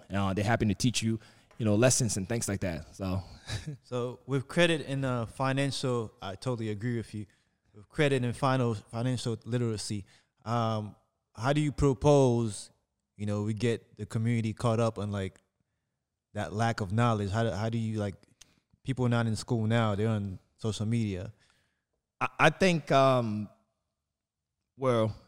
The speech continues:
Speaker 1: as, as far as they're trying to get people to go to school, but w-, I think there needs to be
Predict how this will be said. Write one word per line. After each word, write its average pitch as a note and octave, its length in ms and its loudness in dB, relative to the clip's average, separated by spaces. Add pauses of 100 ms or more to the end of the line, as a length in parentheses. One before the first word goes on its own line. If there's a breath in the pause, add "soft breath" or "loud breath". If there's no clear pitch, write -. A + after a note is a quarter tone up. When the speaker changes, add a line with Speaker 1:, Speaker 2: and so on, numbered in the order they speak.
(140)
Speaker 1:
as, B2+ 200 -4
as - 140 -8
far D#3+ 180 6
as D3+ 80 4
they're C#3+ 120 8
trying C#3+ 260 6
to B2+ 80 4
get A2+ 240 2
people A#2+ 200 0
to A2 40 0
go A2+ 60 2
to A2 40 2
school, E3 240 6
but B2 120 4
w-, A2 220 -4
I C3+ 100 4
think D#3+ 260 2
there C#3 100 6
needs C#3 260 2
to C3+ 60 4
be G#2+ 580 2